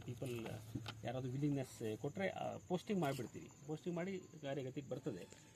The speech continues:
In fact, ನಾವು ಅವತ್ತಿನ ಇನ್ನೊಂದು ಐ ಆರ್ ಬಿ ಬೆಟಾಲಿಯನ್ನ ಪ್ರಾರಂಭ ಮಾಡ್ತಾ ಇದ್ದೀವಿ. ಅಲ್ಲೂ already ನಾಮಿನೇಷನ್ಸ್ ಕಾಲ್ ಮಾಡಿ ಈಗ ಒಂದು ಪ್ಲಟೂನ್ನ ಸ್ಟಾರ್ಟೇ ಮಾಡೋಣ ಅಂತ ಇದ್ದೀವಿ ಈಗ. ಓಕೆ, ಇಲ್ಲೂ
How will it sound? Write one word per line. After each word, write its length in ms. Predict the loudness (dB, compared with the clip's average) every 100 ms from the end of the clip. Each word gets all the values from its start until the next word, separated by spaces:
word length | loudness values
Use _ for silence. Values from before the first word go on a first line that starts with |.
| -10
In 80 | -2
fact, 220 | 2 2
ನಾವು 280 | 2 4 4
ಅವತ್ತಿನ 460 | 4 4 4 4 6
ಇನ್ನೊಂದು 520 | 8 8 8 8 8
ಐ 60 | 8
ಆರ್ 120 | 6
ಬಿ 100 | 2
ಬೆಟಾಲಿಯನ್ನ 500 | 2 2 0 0 0
ಪ್ರಾರಂಭ 560 | -2 -4 -2 0 0
ಮಾಡ್ತಾ 240 | 0 -2 -2
ಇದ್ದೀವಿ. 180 | 0 2
ಅಲ್ಲೂ 220 | 4 4
already 600 | 2 -6 -14 0 4 6
ನಾಮಿನೇಷನ್ಸ್ 500 | 8 8 6 4 0
ಕಾಲ್ 180 | 2 4
ಮಾಡಿ 220 | 4 4
ಈಗ 200 | 4 6 6 6 4
ಒಂದು 300 | 2 2 2
ಪ್ಲಟೂನ್ನ 400 | 0 2 4 2
ಸ್ಟಾರ್ಟೇ 320 | 4 4 6
ಮಾಡೋಣ 280 | 6 6 4
ಅಂತ 160 | 0 -2
ಇದ್ದೀವಿ 260 | -2 -2
ಈಗ. 140 | -4 -8 -14 -16 -20 -14 -8
ಓಕೆ, 140 | 0
ಇಲ್ಲೂ 160 | 2